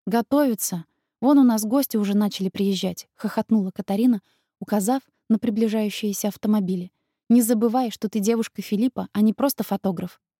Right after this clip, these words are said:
Поэтому отправляйся-ка на макияж и укладку». Я распахнула глаза.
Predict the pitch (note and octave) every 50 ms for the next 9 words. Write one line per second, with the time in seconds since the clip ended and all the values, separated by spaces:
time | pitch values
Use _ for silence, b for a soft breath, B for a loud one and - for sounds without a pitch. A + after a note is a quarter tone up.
0 | _ _ - B3 A#3+ A#3+ - B3 A#3+ A#3+ A#3 - - B3+ B3 B3+ D#4 E4 D4+ -
1 | A3 - A3 G#3 G#3 G#3 G#3 - - A3 A3 B3 C#4 - - - C4+ C#4 A#3 -
2 | G3 F#3+ F3+ F3+ - - - F#3+ - _ _ _ _ _ - G#3 A3 A#3+ - -
3 | G#3 - - G#3+ G#3+ G#3 G#3 F#3 G3 G3+ G#3 F#3 - F3+ F3+